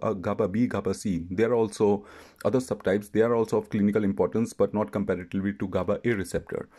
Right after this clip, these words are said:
Whereas gaba B, gaba B receptor, uh, which I haven't, which I haven't drawn here, uh,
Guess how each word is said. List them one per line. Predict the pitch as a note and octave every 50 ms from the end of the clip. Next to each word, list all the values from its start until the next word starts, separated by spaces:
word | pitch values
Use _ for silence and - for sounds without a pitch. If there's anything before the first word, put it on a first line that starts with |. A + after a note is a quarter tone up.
| - - - - - - - - _ _ _ _ _ _ _ _
Whereas | G2 A2+ B2+ C3+ C3+ C3+ A#2
gaba | G2 - A2 A2+ - A#2 G#2
B, | - F#2+ E2+ - D3 C3+ G#2+ D#2+ C#2+ D2 - - _ - -
gaba | F#2+ G#2+ G#2 G2+ A#2+ A2+
B | G#2 G#2 C3+ C#3
receptor, | A#2+ A2 G2+ - - - - - - E2 D2+ D2+ - - _ _ _ _ -
uh, | -
which | G2 F#2 G#2+ -
I | G#2+
haven't, | G2 F#2+ G#2 G2+ G2+ G#2
which | G2+ G#2+ -
I | G#2+ G2
haven't | G2 G2 G#2 G2 E2+
drawn | E2 F#2 G#2+ A#2+ A#2+
here, | G#2 G2+ F2+ F#2+ G#2 G#2+ - _ _ _ - C2+ F2+
uh, | F#2+ F#2 F#2